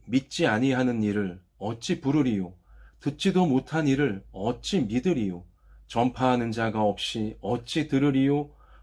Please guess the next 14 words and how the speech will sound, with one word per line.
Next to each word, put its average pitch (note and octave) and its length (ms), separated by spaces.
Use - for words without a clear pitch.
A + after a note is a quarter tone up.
보내심을 D3 840
받지 A2 320
아니하였으면 G#2 880
어찌 E3+ 640
전파하리요? G#2 1080
기록된 G#2+ 500
바 G2 300
아름답도다. A#2 1600
좋은 D#3 340
소식을 D3+ 440
전하는 C3 440
자들의 A#2+ 420
발이여 G#2 680
함과 A2+ 580